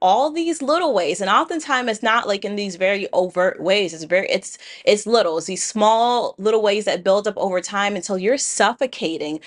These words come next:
the person that God has created you to be, until you can no longer see that person that you once were, that you once knew.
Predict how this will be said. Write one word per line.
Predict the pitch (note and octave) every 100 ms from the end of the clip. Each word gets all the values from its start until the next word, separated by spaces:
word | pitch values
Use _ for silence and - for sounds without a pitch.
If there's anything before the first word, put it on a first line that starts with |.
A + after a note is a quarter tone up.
| - -
the | F3+
person | G3+ G3 G3+ F#3+
that | D#3
God | F3 F3+ F#3+
has | E3+
created | - E3+ E3 D#3
you | D#3+ D3+
to | D3+
be, | F#3+ D3
until | E3 G3+
you | E3 G3+
can | C4 D4 A#3
no | A3
longer | A#3+ A3 G#3 G#3 F#3 F3 - - -
see | - - A#3 C4 A#3
that | F3+ -
person | - E3 - F3+
that | E3
you | F#3 F#3+
once | F#3 F3+ -
were, | F3 F3
that | E3+ D3
you | F3+ F#3+
once | F3+ F3+ E3+ -
knew. | E3+ G3 E3 D#3